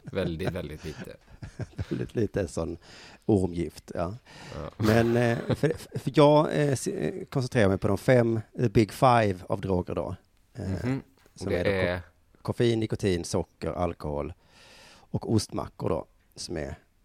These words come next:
Speaker 2: mina big five. Men jag tänker
Speaker 1: Ja, det är
Speaker 2: mig
Speaker 1: ni-,
Speaker 2: att
Speaker 1: mm. Men det är nog de, eh, liksom vanliga five, alltså,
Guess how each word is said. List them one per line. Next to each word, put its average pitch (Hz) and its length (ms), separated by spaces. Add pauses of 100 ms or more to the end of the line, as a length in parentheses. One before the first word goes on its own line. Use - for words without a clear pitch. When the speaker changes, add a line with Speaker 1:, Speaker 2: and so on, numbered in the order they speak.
Speaker 2:
mina 113 400
big 113 220
five. 85 320
Men 101 80
jag 104 120
tänker 113 200
Speaker 1:
Ja, 110 40
det 127 120
är 107 60
Speaker 2:
mig 104 80
Speaker 1:
ni-, 117 100
Speaker 2:
att 92 60
Speaker 1:
mm. 120 360 (240)
Men 143 180
det 156 60
är 147 60
nog 139 380 (180)
de, 101 360
eh, 87 120 (360)
liksom 117 320
vanliga 107 540
five, 87 680 (200)
alltså, 98 420